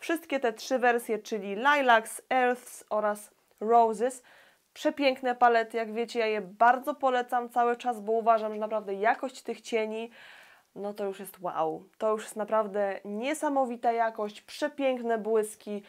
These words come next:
bardzo dobrze napigmentowane maty, no pięknie się rozcierają. Bardzo Wam serdecznie polecam, no bo rzeczywiście są taniej, a tutaj tuż obok mamy fajny zestaw właśnie do makijażu oczu,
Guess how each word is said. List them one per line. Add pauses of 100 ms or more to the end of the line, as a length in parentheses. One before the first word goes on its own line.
(160)
bardzo
dobrze
napigmentowane
maty,
no
pięknie
się
rozcierają. (400)
Bardzo
Wam
serdecznie
polecam, (360)
no
bo
rzeczywiście
są
taniej, (360)
a
tutaj
tuż
obok
mamy
fajny
zestaw
właśnie
do
makijażu
oczu,